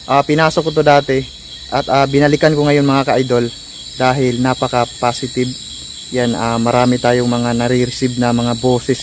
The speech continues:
guys, gamit yung necrophonic natin ngayon dito. Ah, ito, guys, abangan natin to, mga ka-idol. Papasukin ko yung, ah, lumang parke dito, mga ka-idol, na napaka-haunted, mga idol. Ayan, so bago,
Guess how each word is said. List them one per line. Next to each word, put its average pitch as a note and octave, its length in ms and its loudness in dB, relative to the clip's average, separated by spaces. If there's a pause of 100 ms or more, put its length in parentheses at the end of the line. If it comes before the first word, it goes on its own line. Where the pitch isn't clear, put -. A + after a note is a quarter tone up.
guys, B2+ 320 0
gamit B2 400 0
yung B2 80 -2
necrophonic B2 560 -2
natin A#2+ 320 -4
ngayon A#2+ 160 0
dito. A#2+ 400 -2 (640)
Ah, C3 480 2 (480)
ito, D3 160 0
guys, - 400 4 (600)
abangan F#3 440 4
natin F#3+ 160 2
to, F#3 160 4
mga F3 160 6
ka-idol. E3+ 480 4
Papasukin D#3 560 0
ko D#3 80 -4
yung, D#3+ 320 4
ah, D3 160 4
lumang D#3 320 2
parke D3 320 0
dito, C#3+ 320 0
mga C3+ 240 2
ka-idol, B2+ 400 0
na B2 240 0
napaka-haunted, B2+ 720 -2
mga A#2 320 -4
idol. G2+ 180 -4 (420)
Ayan, B2 320 0
so C3 160 -4
bago, D3 240 4